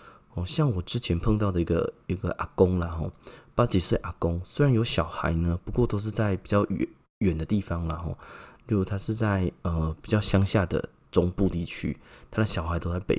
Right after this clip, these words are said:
部。那每次回诊的时候都还聊天啦吼，本身虽然说有肾脏病，但是吃饭呢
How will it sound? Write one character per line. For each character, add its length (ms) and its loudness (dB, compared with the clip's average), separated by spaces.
部。 80 -18
那 200 4
每 160 8
次 160 2
回 160 8
诊 120 4
的 60 4
时 100 -2
候 80 4
都 120 0
还 140 0
聊 200 0
天 260 0
啦 100 -4
吼， 200 -4
本 180 4
身 260 4
虽 200 6
然 120 8
说 200 4
有 80 6
肾 220 4
脏 140 2
病， 220 2
但 140 4
是 260 2
吃 280 2
饭 280 4
呢 260 4